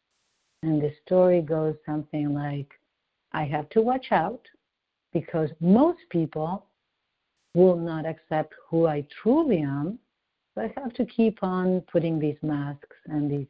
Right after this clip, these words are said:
you know, use these different hats. And that's okay.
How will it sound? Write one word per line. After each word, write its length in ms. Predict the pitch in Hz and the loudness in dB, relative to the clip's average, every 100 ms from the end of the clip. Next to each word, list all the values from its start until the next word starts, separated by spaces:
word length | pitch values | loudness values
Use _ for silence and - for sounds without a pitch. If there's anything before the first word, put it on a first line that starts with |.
| _ 170 | _ -6
you 120 | 147 | -6
know, 120 | 135 | -4
use 220 | 151 151 143 | -4 -4 -4
these 160 | 151 135 _ _ - | -8 -8 _ _ -6
different 540 | 151 - 151 143 143 - | -6 -4 -4 -2 -6 -8
hats. 360 | 143 139 147 _ _ _ _ _ - | -8 -8 -12 _ _ _ _ _ -2
And 140 | 220 | 2
that's 200 | 233 233 | 2 0
okay. 300 | 160 - 190 | -4 -4 -18